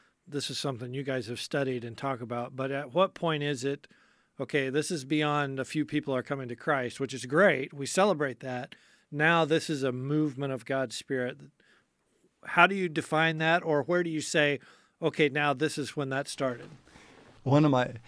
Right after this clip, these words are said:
Speaker 2: friends, I was just talking with him a couple of months, and he told me this. Uh,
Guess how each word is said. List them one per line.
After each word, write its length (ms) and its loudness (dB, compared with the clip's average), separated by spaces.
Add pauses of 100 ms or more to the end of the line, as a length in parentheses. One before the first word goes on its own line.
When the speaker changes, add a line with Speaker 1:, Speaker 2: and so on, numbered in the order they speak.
(460)
Speaker 2:
friends, 480 6
I 120 8
was 180 2
just 240 0
talking 480 0
with 200 -2
him 220 -4
a 60 -6
couple 400 -2
of 40 -4
months, 420 -2
and 100 -4
he 80 -6
told 380 -4
me 120 -2
this. 480 -2
Uh, 240 0